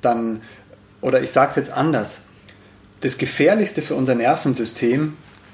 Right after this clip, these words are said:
ist Veränderung. Weil, ja, es ist spannend, weil, ähm,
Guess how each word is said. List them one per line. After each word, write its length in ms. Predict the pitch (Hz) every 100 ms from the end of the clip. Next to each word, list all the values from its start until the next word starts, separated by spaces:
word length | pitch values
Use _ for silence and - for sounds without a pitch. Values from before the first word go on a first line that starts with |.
| -
ist 140 | -
Veränderung. 480 | - - 110 - - - - - - - - - - - - - - -
Weil, 200 | 127 127 - - - - - -
ja, 260 | 151 165 -
es 640 | - - - - - -
ist 100 | 135
spannend, 420 | - 185 190 107 123
weil, 220 | 120 123 - - -
ähm, 580 | 131 127 127 131 127